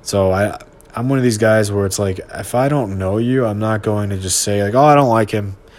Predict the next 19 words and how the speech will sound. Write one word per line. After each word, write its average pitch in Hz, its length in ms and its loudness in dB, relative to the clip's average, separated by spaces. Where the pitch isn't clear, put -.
Because 127 340 4
you 123 220 -2
realize, 143 260 6
like, 117 140 -2
when 123 120 -2
you 113 120 -2
do 120 180 2
that, 101 160 2
and 98 80 -2
a 104 40 -2
lot 104 140 0
of 92 60 -6
people 95 240 -6
do 95 200 -2
this, 85 100 -6
especially 95 380 -4
when 92 100 -4
they're 87 80 -4
younger, 90 400 -2